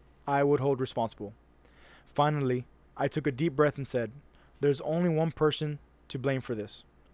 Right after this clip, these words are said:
Me. I am the commander. I am responsible for the entire operation. As the senior man, I am responsible for every action that takes place on the battlefield.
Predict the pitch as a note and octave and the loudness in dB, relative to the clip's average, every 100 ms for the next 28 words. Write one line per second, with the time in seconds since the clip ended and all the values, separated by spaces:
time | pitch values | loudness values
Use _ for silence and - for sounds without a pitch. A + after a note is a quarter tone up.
0 | _ _ _ - - C3 G#2+ _ _ _ | _ _ _ -16 -4 -4 -4 _ _ _
1 | _ _ _ _ - - _ _ _ _ | _ _ _ _ -20 -20 _ _ _ _
2 | - D#3+ E3 D#3 D3 C#3 B2+ A#2+ A#2+ - | 0 2 4 2 2 0 0 -2 -4 -8
3 | _ - - - D3+ E3+ E3+ D3+ D3 C#3 | _ -20 -12 2 4 6 4 2 0 0
4 | C3 B2+ C3+ B2+ B2 - C3+ C#3 B2 B2 | -2 -2 -2 0 -4 2 2 4 2 0
5 | A#2 A2+ - A2 - - - - - C3+ | -4 -4 -8 -12 -20 -20 -20 -20 -4 -2
6 | B2 C3+ - F#3+ G#3 D#3+ C3 A#2+ A#2+ - | -2 -4 2 4 4 4 2 2 -2 -12
7 | - _ - C#3+ D3 C#3+ - - D#3 D#3 | -20 _ 0 2 2 -2 -2 4 4 4
8 | D#3+ - - - D3+ D#3+ C3 C#3 C#3 C3 | -4 -4 -2 2 4 4 4 2 2 -2
9 | B2 A#2 - C3+ - - - D3 C#3 B2 | -4 -4 -2 -2 -2 -8 0 0 0 -4
10 | B2 A2 G#2+ G#2 G#2 G2+ | -2 0 0 0 -8 -12